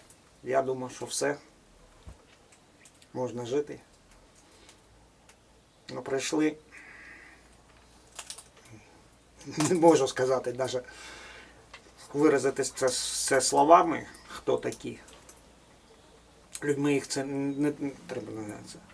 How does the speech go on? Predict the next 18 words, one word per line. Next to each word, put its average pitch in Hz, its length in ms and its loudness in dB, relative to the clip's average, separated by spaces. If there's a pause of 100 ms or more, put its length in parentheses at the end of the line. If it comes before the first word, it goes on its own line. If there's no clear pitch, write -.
(580)
І 135 80 2
ось 143 160 4
таке 156 300 0
у 131 80 2
мене 127 340 -6 (1600)
случилося. - 640 -4 (4000)
Дом, 202 280 12
де 175 80 10
ми 165 180 10
з - 20 6
жінкою, 147 540 8 (300)
знаєте, 147 540 4
де 135 140 2
приїжджали 147 560 6
до 139 100 8
нас 131 220 2
ону-, 135 580 2
онуки, 139 560 4